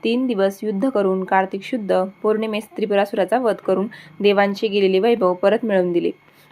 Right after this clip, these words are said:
आपले गेलेले वैभव परत मिळालेले पाहून सर्व देवास आनंदी आनंद झाला व त्यांनी भगवान शंकरांचे आभार स्तुती म्हणून दीपोत्सव साजरा केला, म्हणून याला देव दीपावली असेही म्हणतात. देवाप्रमाणे आपल्यालाही जीवनातील अनिष्ट निवारण होऊन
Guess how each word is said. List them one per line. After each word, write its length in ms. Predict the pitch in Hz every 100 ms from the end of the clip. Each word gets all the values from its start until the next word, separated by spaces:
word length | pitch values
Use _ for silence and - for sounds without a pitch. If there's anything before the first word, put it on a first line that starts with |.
| -
आपले 340 | 196 196 208
गेलेले 360 | 202 214 214 214
वैभव 380 | 220 226 214 185
परत 320 | 185 202 202
मिळालेले 360 | 208 202 196 196
पाहून 420 | 220 226 196 190
सर्व 320 | 202 240 240 240
देवास 340 | 196 185 196
आनंदी 380 | - 196 202 214
आनंद 320 | 208 190 190
झाला 260 | 202 196 175 - - _ 202
व 60 |
त्यांनी 440 | 202 233 233 202 190
भगवान 340 | 208 190 190
शंकरांचे 580 | 190 214 233 233 196 220 202
आभार 360 | 190 208 185
स्तुती 380 | 190 - 226 214
म्हणून 300 | 220 226 196 196 - - _
दीपोत्सव 440 | 226 220 214 - 226
साजरा 320 | 240 185 175
केला, 240 | 180 175
म्हणून 300 | 185 208 254
याला 340 | 254 214 196 190
देव 260 | 190 202
दीपावली 420 | 220 214 190 185 -
असेही 320 | 202 196 190
म्हणतात. 320 | 202 196 190 165 _ _ _ - _
देवाप्रमाणे 680 | 196 208 233 240 214 190 190
आपल्यालाही 560 | - 185 226 247 220 208
जीवनातील 440 | 196 196 190 196
अनिष्ट 400 | - 196 220 -
निवारण 340 | 262 226 196 190
होऊन 380 | 190 226 202